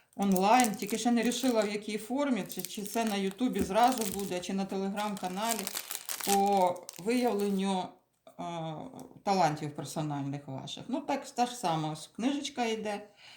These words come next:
до неї, так. Отака заглавна карта з картиною народження Венери.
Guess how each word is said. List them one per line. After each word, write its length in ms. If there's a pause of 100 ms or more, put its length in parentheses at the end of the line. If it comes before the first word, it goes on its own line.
(320)
до 160
неї, 400
так. 420 (1160)
Отака 360
заглавна 540
карта 760
з 520
картиною 600
народження 640
Венери. 640